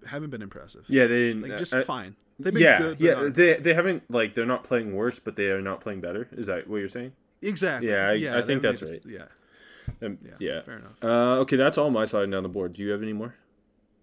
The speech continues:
Speaker 1: No, I'm done.
Speaker 2: Okay, who's your out of nowhere prospect?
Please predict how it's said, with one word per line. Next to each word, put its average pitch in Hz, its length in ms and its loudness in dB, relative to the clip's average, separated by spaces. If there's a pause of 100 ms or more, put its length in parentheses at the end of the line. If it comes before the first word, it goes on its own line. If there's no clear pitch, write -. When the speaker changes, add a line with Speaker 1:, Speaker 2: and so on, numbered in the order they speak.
(160)
Speaker 1:
No, 139 400 -8
I'm 127 140 -8
done. 107 340 -14
Speaker 2:
Okay, 123 300 6
who's 139 200 0
your 214 160 0
out 131 120 4
of 127 100 0
nowhere 107 460 0
prospect? - 680 -16